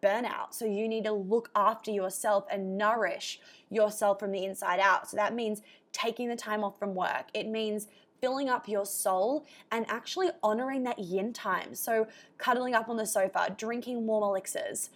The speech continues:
um, going to bed early, reading lots of books, and looking after yourself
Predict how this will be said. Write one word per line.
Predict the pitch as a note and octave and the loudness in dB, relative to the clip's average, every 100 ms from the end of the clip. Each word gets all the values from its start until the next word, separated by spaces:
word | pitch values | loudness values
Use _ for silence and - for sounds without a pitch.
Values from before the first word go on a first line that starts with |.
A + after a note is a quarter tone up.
| - - G#3+ | -20 -4 4
um, | G#3 G3 G3 - G#3 | 4 4 -2 -4 4
going | G#3+ A#3+ | 6 6
to | - | 2
bed | A3 G#3+ - | 2 4 4
early, | F#3 F#3 F3+ | 2 2 0
reading | F#3+ G#3+ A#3 A#3+ | 0 2 2 2
lots | A3+ - | 0 0
of | A3+ F#3 | -6 -4
books, | G#3 - - | -4 -4 -4
and | A3 A3 G#3 | -4 -2 -4
looking | - A3+ | -4 0
after | G3 G#3 - | 0 0 -2
yourself | G3 F#3+ - A3 E3+ F3 | -2 -2 -2 0 0 -2